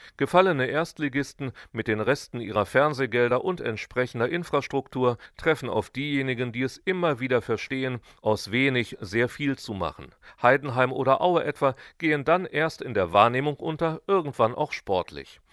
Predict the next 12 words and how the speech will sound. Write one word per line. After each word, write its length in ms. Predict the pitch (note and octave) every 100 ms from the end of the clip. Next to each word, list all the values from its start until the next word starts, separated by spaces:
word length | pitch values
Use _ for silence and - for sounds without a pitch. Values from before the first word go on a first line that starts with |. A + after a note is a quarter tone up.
| _ _
Auch 160 | E3+ D3+
diese 320 | G3+ F#3+ D3
Bundesliga 640 | A2+ D3 E3+ D3 B2+ B2+ A#2+
der 140 | B2
Herzen 500 | C3+ D#3 - C#3+ B2+
wird 260 | D#3 - -
Opfer 300 | G#2 - F2+
fordern. 500 | - E2+ E2 D2 D2+ -
Das 280 | A2+ A#2+ -
verdrängt 640 | - - D3 B2 A2 G#2+ -
man 240 | G2 F2+
gern. 380 | E2+ D#2+ C#2+ B1+